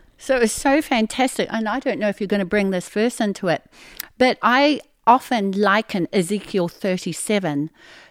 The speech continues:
to mothering. And, uh, that's where I got the first thing of about a mothering land. And, um, it, it, this, it goes on when, um, he, he says, "Prophesy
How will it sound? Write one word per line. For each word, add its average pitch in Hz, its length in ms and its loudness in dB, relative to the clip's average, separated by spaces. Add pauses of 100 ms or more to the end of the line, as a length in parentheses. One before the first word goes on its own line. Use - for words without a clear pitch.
(120)
to 190 460 0
mothering. 180 720 -4 (400)
And, 190 360 -2
uh, 180 120 -2
that's 240 260 -4
where 202 80 -2
I 190 80 0
got 185 220 -4
the 190 100 -6
first 214 460 -6
thing 254 320 -4
of 156 180 -6
about 180 460 -4
a 185 80 0
mothering 190 640 -2
land. 175 720 -4 (480)
And, 202 500 2
um, 196 440 2 (200)
it, 233 360 -6
it, 220 240 4
this, 269 280 0
it 220 140 0
goes 294 320 4
on 208 400 2 (560)
when, 196 460 2 (160)
um, 160 560 0 (680)
he, - 400 -2
he 196 160 -2
says, 196 300 -2
"Prophesy - 800 -4